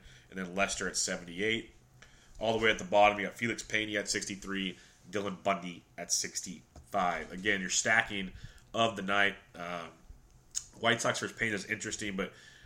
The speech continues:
the Indians versus Estrada, everyone's hitting them, tons of fly balls, but it, righties hitting them better than lefties. Keep that in mind. Minnesota versus Philmeyer and Kansas City, uh, versus Gonzalez are both great, great spots tonight. It's a great stack. Remember,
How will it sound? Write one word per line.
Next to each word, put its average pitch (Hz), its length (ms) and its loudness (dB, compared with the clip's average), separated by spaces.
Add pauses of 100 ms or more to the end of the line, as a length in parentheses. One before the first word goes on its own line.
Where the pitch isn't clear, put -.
the 107 180 0
Indians 123 240 0
versus 104 240 -2
Estrada, 110 480 2 (240)
everyone's 117 380 2
hitting 107 180 4
them, 104 260 -4
tons 117 220 -2
of 117 60 -8
fly 104 180 0
balls, 98 400 2 (260)
but 95 120 -10
it, 98 280 -8
righties 104 300 2
hitting 101 140 -4
them 95 100 -8
better 95 180 0
than 90 160 -8
lefties. 98 400 -4
Keep - 180 -20
that 104 180 0
in 98 100 -6
mind. 98 300 -2 (500)
Minnesota 127 460 4
versus 104 260 -2
Philmeyer 117 480 2 (100)
and 95 160 -12
Kansas 110 360 -2
City, 107 360 -2 (320)
uh, 90 440 -6
versus 98 360 0
Gonzalez 98 520 0
are 90 40 -6
both 92 220 -4
great, 92 380 -4
great 95 260 -2
spots 92 280 -4
tonight. 90 120 -4
It's 92 140 -8
a - 40 -14
great 104 200 0
stack. 98 320 0
Remember, 92 300 -4